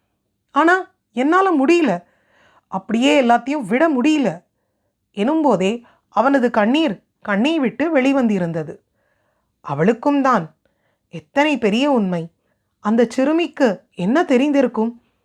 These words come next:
எத்தனை வலித்திருக்கும்? இவன் அதே வலியை இத்தனை வருடமாக அல்லவா சுமந்து கொண்டே இருக்கிறான்.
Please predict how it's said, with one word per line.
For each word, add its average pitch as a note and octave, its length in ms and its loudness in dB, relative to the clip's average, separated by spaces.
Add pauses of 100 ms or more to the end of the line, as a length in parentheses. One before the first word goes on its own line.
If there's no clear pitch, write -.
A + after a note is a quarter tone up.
(300)
எத்தனை D#4+ 500 0
வலித்திருக்கும்? A#3+ 720 -2 (640)
இவன் D4 520 -2
அதே A3 440 0
வலியை G#3+ 380 0 (380)
இத்தனை E4 440 -2
வருடமாக D#4+ 560 2
அல்லவா C#4 340 2
சுமந்து C#4+ 340 -4
கொண்டே C#4+ 320 -2
இருக்கிறான். G#3 500 -4